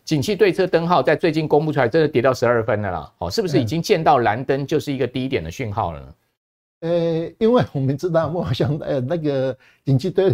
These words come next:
Speaker 2: 因为它最低分是九分嘛，
Speaker 1: 对。
Speaker 2: 啊，所以十二分离九分还有一段期间啦，哈。
Speaker 1: 嗯。
Speaker 2: 那以前大概，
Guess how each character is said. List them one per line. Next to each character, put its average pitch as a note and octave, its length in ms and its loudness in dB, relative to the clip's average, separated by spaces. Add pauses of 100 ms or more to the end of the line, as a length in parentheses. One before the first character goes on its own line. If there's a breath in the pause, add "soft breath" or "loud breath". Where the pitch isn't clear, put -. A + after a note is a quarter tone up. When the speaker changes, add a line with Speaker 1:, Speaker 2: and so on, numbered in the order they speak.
Speaker 2:
因 F#3+ 100 4
为 - 20 0
它 F#3 120 0
最 E3+ 320 0
低 D3+ 180 0
分 D3+ 220 0
是 D3 180 -2
九 G#2+ 320 -2
分 B2+ 200 0
嘛， A#2+ 240 -4
Speaker 1:
对。 G#2+ 80 -2
Speaker 2:
啊， B2+ 100 -2
所 E3 220 2
以 - 20 2
十 B2+ 140 -4
二 D3+ 240 2
分 D3+ 120 0
离 B2+ 140 0
九 A#2+ 300 -6
分 C#3+ 260 -6 (340 soft breath)
还 - 140 -2
有 C#3 220 4
一 C3 80 0
段 B2 340 -6
期 B2 260 -6
间 B2 320 -6
啦， - 160 -10
哈。 G#2+ 200 -12
Speaker 1:
嗯。 - 40 -12
Speaker 2:
那 C#3+ 240 -6 (220 soft breath)
以 C#3 140 -2
前 C3+ 200 -6
大 F3 120 -2
概， E3+ 280 0